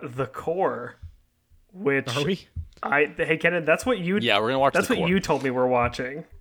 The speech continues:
Speaker 2: Yeah, that's fair. I did. This was a bit. My sister suggested that we watch The Core. Thank you, Megan Smith, for suggesting this terrible movie.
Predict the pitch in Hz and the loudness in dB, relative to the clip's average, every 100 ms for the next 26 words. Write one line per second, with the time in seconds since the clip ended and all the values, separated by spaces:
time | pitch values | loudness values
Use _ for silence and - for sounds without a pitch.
0 | - 120 110 107 - 104 101 101 101 117 | -12 -6 -4 -6 -6 -6 -6 -8 -10 -8
1 | 117 120 110 110 104 92 - 135 147 147 | -8 -6 -6 -6 -8 -10 -8 -2 0 0
2 | 175 - 160 - 127 120 - 120 110 110 | -2 0 0 0 0 0 0 -6 -6 -4
3 | 104 - 113 107 98 113 117 120 117 110 | -4 -6 -10 -12 -12 -10 -10 -8 -6 -6
4 | 110 123 110 - 107 107 120 104 - 107 | -8 -8 -10 -8 -8 -8 -8 -10 -8 -10
5 | - 113 104 101 101 98 95 | -10 -10 -10 -10 -12 -8 -8